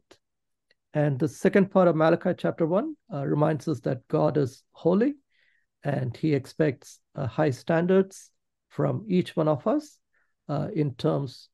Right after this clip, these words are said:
of the life, uh, that we are living, uh, in terms of the worship, uh, that we are bringing to the Lord. Uh, it should be offered, uh, to a God who is holy and who is highly exalted. We'll stop here. Uh, so,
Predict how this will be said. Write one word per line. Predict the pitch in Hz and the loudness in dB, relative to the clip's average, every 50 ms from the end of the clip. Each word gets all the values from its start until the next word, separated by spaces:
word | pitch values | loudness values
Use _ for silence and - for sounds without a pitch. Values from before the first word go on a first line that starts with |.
| _ | _
of | - 131 117 | -8 -8 -4
the | - 143 | -4 -2
life, | 135 147 156 170 180 180 - - _ _ _ _ _ - | 0 2 4 2 2 2 -2 -10 _ _ _ _ _ -4
uh, | 151 143 | -4 0
that | 123 156 143 - | 0 -2 -2 2
we | - 156 | 2 2
are | 151 | 2
living, | 151 160 180 240 285 320 - _ _ _ _ _ _ _ _ _ _ _ - | 4 2 2 2 -2 -4 -8 _ _ _ _ _ _ _ _ _ _ _ -6
uh, | 151 143 139 - | -4 -4 -4 -4
in | 196 170 143 131 120 | -4 -4 -4 -4 -2
terms | - 151 143 143 120 - | -2 -2 -2 -2 -2 -4
of | - 117 | -2 -2
the | 139 | 0
worship, | 135 143 170 160 - - - 170 160 - - _ _ _ _ _ | 2 4 4 4 4 2 2 2 2 0 -2 _ _ _ _ _
uh, | - 139 139 131 | -8 -8 -6 -4
that | 117 151 135 - | -4 -6 -4 -4
we | 147 139 | -4 -4
are | 131 | -2
bringing | 120 131 151 143 143 151 147 139 - | 0 0 0 0 0 -2 -4 -4 -4
to | - 139 | -4 -4
the | 135 135 | -2 0
Lord. | 135 156 175 254 262 - - _ _ _ _ _ _ _ _ _ | 0 2 0 0 -2 -8 -18 _ _ _ _ _ _ _ _ _
Uh, | 143 139 - - 202 | -10 -8 -8 -8 -8
it | 160 123 - | -8 -10 -10
should | - - 139 123 117 117 | -6 -6 -6 -6 -6 -6
be | - 139 135 143 131 - - _ | -6 -4 -4 -4 -6 -8 -8 _
offered, | 160 156 151 - - - - - - - - _ _ _ - _ | 0 0 0 0 -2 -4 -2 -2 -2 -4 -10 _ _ _ -18 _
uh, | - 139 120 - | -10 -10 -6 -2
to | - 139 147 | -2 0 0
a | 135 | 0
God | 113 - 160 160 185 240 - - _ _ _ _ _ _ _ _ _ _ _ _ | 0 0 2 2 2 0 -2 -8 _ _ _ _ _ _ _ _ _ _ _ _
who | - 156 | -4 -4
is | 143 131 - - | -4 -4 -6 -4
holy | - - 170 180 190 202 214 226 226 - _ _ _ - | 2 4 4 6 6 4 2 0 -4 -10 _ _ _ -12
and | 139 139 123 - - | -10 -10 -10 -10 -6
who | - 143 127 | -4 -4 -4
is | 117 - - _ _ | -4 -8 -12 _ _
highly | - 135 143 147 131 104 - - 139 - 170 - | -4 -4 -4 -2 -2 -4 -6 -6 -8 -10 -12 -16
exalted. | 196 143 117 - - - - - - - - 196 - _ - _ _ _ _ _ | -18 -18 -16 -12 -10 -10 -10 -10 -12 -14 -16 -16 -18 _ -20 _ _ _ _ _
We'll | 147 | -10
stop | - - - 185 190 190 - | -6 2 4 4 4 4 4
here. | - 240 311 311 294 294 - - | 2 4 4 4 0 -2 -8 -10
Uh, | - 160 156 170 170 151 151 - - - - _ _ _ _ _ _ _ _ _ _ _ | -6 -4 -4 -2 -2 -2 -2 -4 -6 -12 -18 _ _ _ _ _ _ _ _ _ _ _
so, | - - - - 160 170 156 151 151 - - | -20 -20 -8 -4 -2 -2 0 0 -2 -4 -6